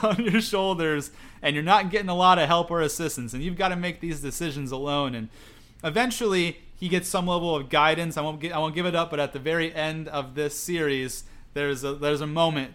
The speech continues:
at the very, very, very end of the very last episode that, you know, we at least understand that he's not alone, so to speak. And I'll say, I'll just leave that at there. But now, my second debate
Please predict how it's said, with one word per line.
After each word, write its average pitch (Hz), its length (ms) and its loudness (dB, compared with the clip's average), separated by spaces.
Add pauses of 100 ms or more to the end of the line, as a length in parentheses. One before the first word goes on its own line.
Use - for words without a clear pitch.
at 131 120 -12
the 135 60 -8
very, 156 320 2
very, 143 260 2
very 135 280 -2
end 139 220 -2
of 120 100 -10
the 127 80 -6
very 131 240 -4
last 127 260 -4
episode 117 540 -8 (400)
that, 120 340 -6
you 131 120 -4
know, 120 220 -4 (160)
we 143 160 -2
at 139 140 0
least 143 240 -6
understand 127 760 -6
that 117 280 -8 (500)
he's 170 240 -2
not 170 200 4
alone, 143 500 0
so 131 180 -6
to 127 80 -8
speak. - 400 -14 (160)
And 135 120 -6
I'll 147 120 0
say, 170 140 -6
I'll 156 100 -2
just 147 180 -6
leave 156 180 -4
that 143 180 0
at 123 120 -6
there. 104 220 -8
But 101 260 -14 (360)
now, 131 140 0
my 123 120 -8
second 254 420 0
debate 127 440 -4